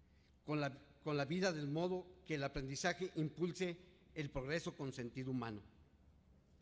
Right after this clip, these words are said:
Bajo el contexto que la sociedad mexicana requiere personas y colectivos que cobren protagonismo y nuevas responsabilidades frente al Estado, como acompañantes,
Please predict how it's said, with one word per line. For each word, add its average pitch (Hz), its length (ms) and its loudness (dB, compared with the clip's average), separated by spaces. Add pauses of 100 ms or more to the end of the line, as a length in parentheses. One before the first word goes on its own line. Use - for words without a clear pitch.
(2750)
Bajo 151 240 2
el 160 100 2
contexto 170 560 0 (800)
que 170 140 4
la 156 100 4
sociedad 147 420 2
mexicana 151 720 2 (160)
requiere 160 380 2
personas 151 580 0
y 127 60 -10
colectivos 131 680 -2 (480)
que 139 280 -2
cobren 180 360 2
protagonismo 135 920 0 (300)
y 165 100 0
nuevas 151 300 2
responsabilidades 131 880 -2
frente 117 260 -6
al 110 120 -6
Estado, 127 420 -4 (640)
como 156 220 2
acompañantes, 131 880 0